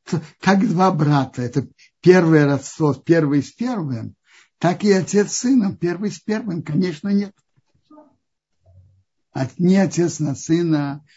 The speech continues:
ни сын на отца, ни даже человек за-, на внука или внук на дедушку. Они родственники.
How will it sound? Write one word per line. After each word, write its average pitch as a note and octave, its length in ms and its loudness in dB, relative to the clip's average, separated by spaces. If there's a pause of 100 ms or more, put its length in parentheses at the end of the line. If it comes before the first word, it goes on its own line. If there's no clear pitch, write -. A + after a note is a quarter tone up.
(180)
ни F3 200 4
сын E3+ 360 0
на C#3 180 -2
отца, F3+ 580 0 (260)
ни G3+ 220 8
даже D3+ 800 2 (200)
человек D#3+ 540 0
за-, D#3 260 0
на D3+ 200 4
внука E3 500 2
или D#3+ 300 0
внук C#3+ 360 -2
на C#3 120 -6
дедушку. G#2+ 520 -16 (3000)
Они D3+ 260 2
родственники. G3+ 640 -8